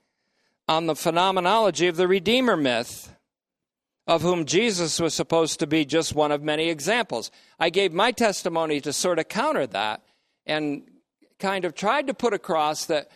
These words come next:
when I encountered the reality that is Jesus, there was a sense that there is nobody else like him.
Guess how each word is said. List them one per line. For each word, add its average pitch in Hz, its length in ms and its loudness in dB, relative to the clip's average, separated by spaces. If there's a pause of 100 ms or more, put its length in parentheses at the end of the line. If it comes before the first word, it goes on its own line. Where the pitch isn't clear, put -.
(220)
when 170 340 -2
I 180 220 0
encountered 175 680 0
the 135 80 0
reality 170 720 2
that 147 180 0
is 139 240 -2
Jesus, 165 560 -4
there 160 140 0
was 147 240 0
a 143 80 -2
sense 202 380 -4
that 151 200 -4
there 180 160 0
is 226 160 -2
nobody 233 420 2
else 139 300 0
like 120 220 -2
him. 80 240 -10